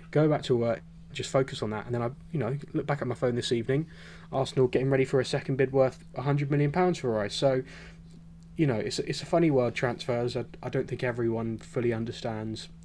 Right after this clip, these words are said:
everything. Um, so, yeah, I think we just wait and see, and fingers crossed, uh, Declan Rice will be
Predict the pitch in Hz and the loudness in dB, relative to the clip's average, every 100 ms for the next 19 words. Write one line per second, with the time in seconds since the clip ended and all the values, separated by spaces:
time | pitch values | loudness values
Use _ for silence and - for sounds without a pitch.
0 | - 117 110 - 107 104 120 - - - | -8 -6 -6 -6 -6 -6 -8 -16 -20 -20
1 | - - 120 113 117 117 117 113 - 120 | -20 -6 -4 -2 -2 -4 -4 -4 0 2
2 | 120 - - 123 95 - - 110 127 110 | 0 -4 -4 -2 -2 -6 -12 -10 -8 -8
3 | 117 110 120 - 131 120 123 123 - - | -8 -8 -8 -6 -2 -2 -2 -4 -4 0
4 | 131 139 131 120 - 139 123 - 135 123 | 2 2 0 -2 0 2 2 0 -2 -2
5 | - - - - - - - - 120 - | -6 -16 -18 -18 -18 -18 -16 -10 -8 -2
6 | 135 - 120 120 113 - 117 - 123 113 | -2 -2 -2 -2 -2 0 0 4 2 2